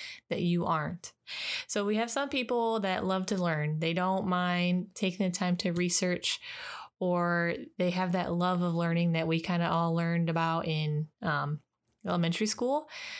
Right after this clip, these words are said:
Or maybe you're someone that hates school. You had the hardest time learning.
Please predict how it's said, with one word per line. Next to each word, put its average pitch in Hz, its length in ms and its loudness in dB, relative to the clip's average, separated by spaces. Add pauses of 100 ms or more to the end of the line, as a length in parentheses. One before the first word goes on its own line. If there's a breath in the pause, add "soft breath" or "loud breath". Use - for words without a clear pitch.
(360 loud breath)
Or 196 520 2
maybe 208 340 2
you're 269 200 0
someone 262 400 2
that 262 220 0 (120)
hates - 540 0
school. 208 480 0
You 175 320 0 (140)
had 220 340 -2
the 196 80 0
hardest 247 540 -2
time 220 260 0
learning. 180 540 2